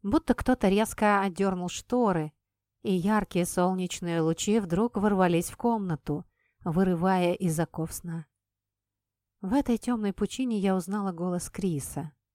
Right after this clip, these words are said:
Он настойчиво просил кого-то не паниковать,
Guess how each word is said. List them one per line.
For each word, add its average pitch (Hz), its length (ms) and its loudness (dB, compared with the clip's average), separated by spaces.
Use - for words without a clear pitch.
Он 277 420 4
настойчиво 214 760 2
просил 202 440 2
кого-то 196 400 0
не 185 160 -2
паниковать, 196 840 -2